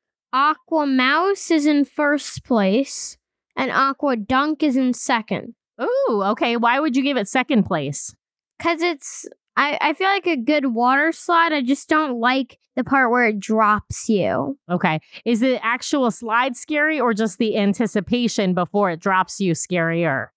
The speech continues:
Speaker 1: Anticipation.
Speaker 2: Okay. Now, tell us, I know that you, we talked to you recently about, of course, the Wish Kids Club, but even more, even before that, we talked about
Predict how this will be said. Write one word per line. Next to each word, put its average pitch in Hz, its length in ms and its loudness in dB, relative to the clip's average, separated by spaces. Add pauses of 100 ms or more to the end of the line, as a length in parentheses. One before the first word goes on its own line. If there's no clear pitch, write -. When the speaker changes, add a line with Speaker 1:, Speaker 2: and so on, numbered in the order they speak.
(260)
Speaker 1:
Anticipation. 262 1300 -2 (220)
Speaker 2:
Okay. 165 360 0 (280)
Now, 240 260 2
tell 320 340 0
us, 226 400 0
I 220 140 2
know 247 320 2
that 240 160 0
you, 247 380 2
we 220 160 -2
talked 302 320 0
to 285 100 -6
you 262 80 0
recently 233 560 0
about, 196 380 2
of 180 100 -6
course, 208 240 0
the 220 80 0
Wish 208 300 0
Kids 208 260 -2
Club, 202 240 2
but 196 160 2
even 214 240 2
more, 233 460 2
even 214 500 2
before 240 320 0
that, 208 140 2
we 202 80 0
talked 208 320 -2
about 185 420 2